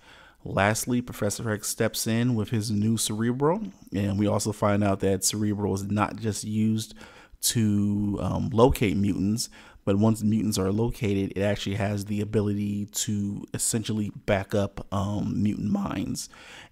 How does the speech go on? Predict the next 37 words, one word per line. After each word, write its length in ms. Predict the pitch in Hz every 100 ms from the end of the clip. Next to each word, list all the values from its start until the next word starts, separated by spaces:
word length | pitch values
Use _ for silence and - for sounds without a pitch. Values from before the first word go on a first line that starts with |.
| _
And, 420 | 98 95 98 98 95
um, 640 | 95 92 92 87 113 143 -
this 260 | 117 107 104
is 120 | 107
how 280 | 110 98 104
they 140 | 101
are 120 | 101 -
able 220 | 101 104
to 140 | -
bring 440 | 101 90 92 110 107
back 340 | 101 101 98
mutants. 640 | 98 110 151 113 - - - - - - - -
Uh, 380 | 104 95 95 87 92 - -
all 160 | 98 101
the 100 | 107
team 320 | - 110 113
is 120 | 104
brought 280 | 107 110 90
back. 360 | 117 107 147 - - - - _
They 180 | 113 92
are 120 | 95
aware 300 | 95 98 104
of 80 | 101
what 160 | 101 104
happened. 520 | 101 101 131 151 -
Um, 220 | 98 95 95
they 100 | 101
ask 180 | 110
about 220 | 107 104 110
the 80 |
mission 320 | 110 107 117 113
and 100 | -
find 220 | 104 104
out 60 |
that 100 | 104
they 120 | 98 101
succeed. 600 | 95 - 117 113 139